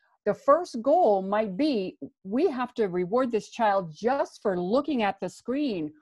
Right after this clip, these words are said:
or staying in their chair for the lessons. So we might have to say, "Oh, well, you know, if we're teaching about math, but really we want to reward looking at the screen and watching the teacher."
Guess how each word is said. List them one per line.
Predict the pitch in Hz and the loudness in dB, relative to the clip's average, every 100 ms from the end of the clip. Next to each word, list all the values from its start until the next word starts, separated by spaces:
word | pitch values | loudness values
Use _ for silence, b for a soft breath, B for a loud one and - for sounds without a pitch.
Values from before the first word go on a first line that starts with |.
| b | b
or | 196 | -6
staying | 185 - 226 226 240 | -6 -2 0 2 0
in | 196 | -2
their | 180 165 | -2 -4
chair | 151 - 269 277 214 175 180 - | -6 -4 -4 -2 -2 -4 -6 -8
for | 180 | -6
the | 165 | -2
lessons. | 214 294 - 139 156 - | -2 -2 -6 -10 -10 -10
So | - 208 196 190 b b _ | 2 4 4 -2 b b _
we | 247 | -2
might | 285 294 285 | 0 0 -4
have | - 233 - | -2 -4 -4
to | 226 | -10
say, | 214 233 214 202 - | -4 4 4 4 0
"Oh, | - 226 220 | 2 4 4
well, | 226 226 220 - _ _ _ - | 6 6 4 -2 _ _ _ -2
you | |
know, | 269 247 - | 0 0 -4
if | 131 247 254 - - | -4 -4 -4 -12 -14
we're | 220 262 | -4 -4
teaching | 254 349 330 320 247 | -2 -8 -4 -2 0
about | 196 202 185 175 - | 2 4 4 2 -2
math, | 220 320 320 185 233 _ _ _ _ _ - | -2 0 2 0 -4 _ _ _ _ _ 4
but | 285 240 - _ _ _ _ | 4 4 -2 _ _ _ _
really | 190 240 320 320 240 | -2 2 2 2 2
we | 220 | 2
want | 214 214 214 | 2 0 -4
to | 233 | -4
reward | 196 180 214 233 220 202 _ _ | -2 0 4 4 4 0 _ _
looking | 175 185 220 226 269 254 | -8 2 4 4 0 -2
at | 240 240 | -4 -6
the | |
screen | 202 - - 202 226 269 277 | -10 -10 -6 -4 -2 -2 -4
and | 190 185 175 | -4 -6 -4
watching | 175 185 185 214 202 | -2 -2 -4 -8 -8
the | 180 | -8
teacher." | - 349 320 208 - | -8 -8 -6 -6 -10